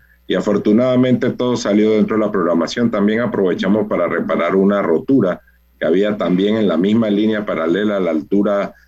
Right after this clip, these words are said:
de lo que se llama la, la cinta norteña,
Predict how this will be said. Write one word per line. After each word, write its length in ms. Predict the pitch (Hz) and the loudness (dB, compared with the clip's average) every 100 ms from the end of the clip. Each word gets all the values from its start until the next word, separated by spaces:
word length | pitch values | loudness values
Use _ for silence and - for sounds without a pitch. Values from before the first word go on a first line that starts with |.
| _ | _
de 120 | - 85 | -4 0
lo 180 | 85 | 0
que 540 | - 85 85 78 67 76 | 0 0 2 2 0 -4
se 200 | - 78 | -2 0
llama 320 | 92 95 101 | 0 0 0
la, 280 | 87 82 78 | 0 -2 -2
la 260 | 82 80 | -2 -2
cinta 440 | 76 113 113 110 110 | -2 0 0 0 0
norteña, 680 | 95 80 - 120 110 95 | 0 -2 -4 0 0 0